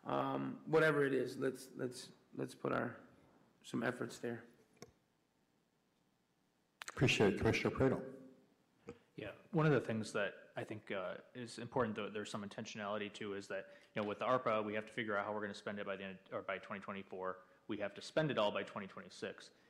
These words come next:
Speaker 3: So how do you spend it in an efficient way if you wanna address something like early chi-, or childhood without creating a cliff? So creating something that you're not sustaining.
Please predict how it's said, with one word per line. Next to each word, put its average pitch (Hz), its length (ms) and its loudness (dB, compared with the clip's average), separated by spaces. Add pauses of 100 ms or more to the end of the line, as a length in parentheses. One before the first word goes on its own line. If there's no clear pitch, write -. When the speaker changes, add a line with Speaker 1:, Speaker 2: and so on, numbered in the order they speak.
(120)
Speaker 3:
So 117 120 0
how 135 100 4
do 143 80 2
you 123 80 2
spend 120 300 -2
it 104 140 0
in 104 80 -4
an 98 100 -4
efficient 101 420 -6
way 95 340 -4
if - 160 -10
you 104 100 -6
wanna 101 180 -4
address 104 280 -2
something 101 300 -8
like - 180 -8
early 98 200 -6
chi-, - 200 -4 (120)
or 107 80 -6
childhood 120 560 -2 (360)
without 113 340 0
creating 107 320 -2
a 90 60 -8
cliff? - 340 -8 (240)
So 98 280 -4 (280)
creating 131 300 2
something 113 340 -4
that 95 100 -6
you're 101 100 -8
not 95 180 -6
sustaining. 101 520 -10